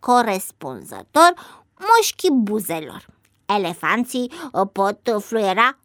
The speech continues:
cu două degete. Nu, nu, nu e glumă. Elefantul african are două prelungiri ale trompei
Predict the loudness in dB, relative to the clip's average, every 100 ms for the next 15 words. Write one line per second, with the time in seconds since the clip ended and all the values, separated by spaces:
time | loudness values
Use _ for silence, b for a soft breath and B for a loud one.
0 | _ 0 2 4 4 4 4 2 2 -4
1 | -6 -12 -6 -2 0 4 6 6 2 2
2 | 2 2 4 6 4 2 -2 _ 0 2
3 | 2 2 2 2 2 0 4 4 4 -2
4 | 0 2 2 B B B 0 0 0 0
5 | 2 2 0 0 0 0 -2 -4 -4 -2
6 | -2 -6 -10 -2 0 0 0 -4 -8 -6
7 | -6 -6 -12 -6 -4 -4